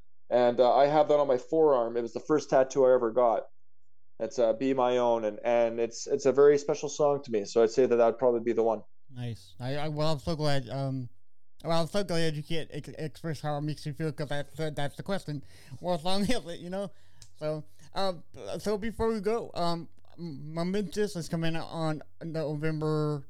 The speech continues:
Speaker 2: twenty, November fourth, twenty twenty-two, and there are two songs that, that I want to tell you about that, that I really love personally: "The Meaning Day" and "Sorrow of Extinction."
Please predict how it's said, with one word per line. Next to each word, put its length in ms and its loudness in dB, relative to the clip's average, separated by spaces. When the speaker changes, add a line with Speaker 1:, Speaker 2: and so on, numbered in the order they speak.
Speaker 2:
twenty, 680 -2
November 540 -2
fourth, 320 0
twenty 260 -4
twenty-two, 720 -6
and 420 2
there 300 0
are 60 0
two 260 -6
songs 380 -2
that, 200 -4
that 140 -2
I 60 0
want 280 -4
to 140 -4
tell 160 0
you 80 0
about 260 -6
that, 260 -8
that 140 -4
I 80 0
really 280 -4
love 280 -4
personally: 380 -12
"The 100 -4
Meaning 360 0
Day" 380 0
and 220 -4
"Sorrow 380 2
of 260 -4
Extinction." 800 -4